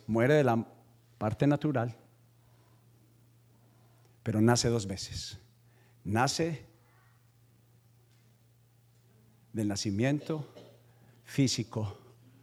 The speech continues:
pero nace de una nueva oportunidad, un nuevo día. Y la Biblia lo llama el nuevo nacimiento del hombre interior.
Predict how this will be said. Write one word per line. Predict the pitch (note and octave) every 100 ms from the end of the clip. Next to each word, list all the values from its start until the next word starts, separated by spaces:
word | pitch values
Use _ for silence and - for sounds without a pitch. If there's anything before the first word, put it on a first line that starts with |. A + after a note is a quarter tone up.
| - - - - _ _ _ _ _ _
pero | - F#2 F#2+
nace | A2 A#2+ - F#2+ E2 - - _ _ _ _ _ _ _ _ - _ _ _ _ _ -
de | G#2 F#2+
una | G2+ G#2+
nueva | G#2+ A2 A#2
oportunidad, | A2+ A2+ - G#2 G2 E2+ D#2 - - - _ - - _ - - _ _
un | - F2+
nuevo | G2 G#2 G#2+
día. | G2+ F#2 E2 - - - - _ _ _ - - _
Y | A2
la | F#2+ F#2
Biblia | G2+ A2
lo | G#2+
llama | G#2+ G#2 A2+
el | G#2+
nuevo | A#2+ A#2+
nacimiento | A#2+ A#2 G#2+ G#2+ A2+ A#2
del | A2 G#2
hombre | G#2+ G#2
interior. | G2 - F#2+ F#2+ E2